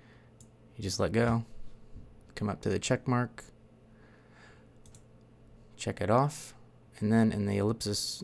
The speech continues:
uh, tool, in the options for it, right here, you have the pa-, path operators. You come down,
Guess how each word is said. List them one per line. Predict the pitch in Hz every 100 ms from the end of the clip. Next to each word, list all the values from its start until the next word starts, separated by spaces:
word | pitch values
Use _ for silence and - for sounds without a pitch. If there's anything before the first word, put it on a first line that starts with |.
| -
uh, | 69 - 104 - - - - - - - - - -
tool, | 170 131 120 117
in | -
the | 107
options | 110 127 127 107 104
for | - 98
it, | 95 - - - - - - - -
right | 104 101
here, | 117 127 131 - - - - - - - - - - - -
you | 120 107
have | 104
the | 101
pa-, | 101 110 107 - - -
path | 120 117
operators. | 120 117 120 120 127 - - - - - - - -
You | - -
come | 110
down, | 104 107 110 113